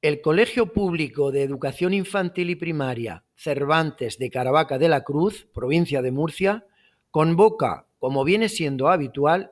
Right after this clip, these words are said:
y con motivo del Día del Libro, y en relación con el programa Erasmus Plus, en el que estamos trabajando conjuntamente con otros cinco países europeos, Portugal, Lituania, Polonia,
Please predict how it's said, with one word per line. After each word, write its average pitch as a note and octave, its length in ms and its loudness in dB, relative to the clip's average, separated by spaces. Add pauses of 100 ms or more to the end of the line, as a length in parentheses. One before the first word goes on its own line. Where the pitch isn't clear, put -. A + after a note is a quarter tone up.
y D3+ 120 -6
con C#3 200 -2
motivo C#3 440 -2
del B2 160 -4
Día D#3+ 160 2
del C3 240 -2
Libro, E3+ 500 0 (400)
y E3+ 140 4
en E3 100 4
relación E3+ 520 2
con C#3+ 160 0
el C3+ 140 -2
programa F3 500 2
Erasmus F3 440 0
Plus, C#3 540 -6
en C3 100 -4
el C3 160 -2
que C#3 100 -2
estamos D3 460 -2
trabajando D3 800 2 (340)
conjuntamente D3 960 0
con C#3 180 -2
otros F3 300 -2
cinco E3 320 -2
países B2+ 720 -2
europeos, C#3+ 880 2 (440)
Portugal, C#3+ 800 0 (200)
Lituania, C#3 920 0
Polonia, C#3+ 680 0